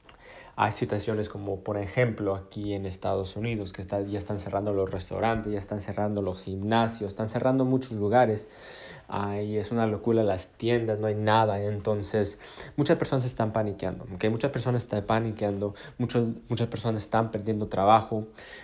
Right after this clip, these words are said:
Am, tengo muchos amigos ahorita que, que les cortaron las horas porque no, no pueden trabajar,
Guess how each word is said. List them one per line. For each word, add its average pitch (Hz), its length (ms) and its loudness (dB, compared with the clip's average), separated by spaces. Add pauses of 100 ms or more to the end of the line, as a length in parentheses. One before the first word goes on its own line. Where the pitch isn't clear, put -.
(140)
Am, 98 600 -6
tengo 110 200 0
muchos 107 300 -2
amigos 107 360 0
ahorita 104 380 -2
que, 101 580 -2
que 110 120 -4
les 98 120 -2
cortaron 107 480 0
las 92 260 -4
horas 120 340 6
porque 101 320 -10
no, 107 200 0
no 107 160 -2
pueden 110 220 4
trabajar, 120 580 2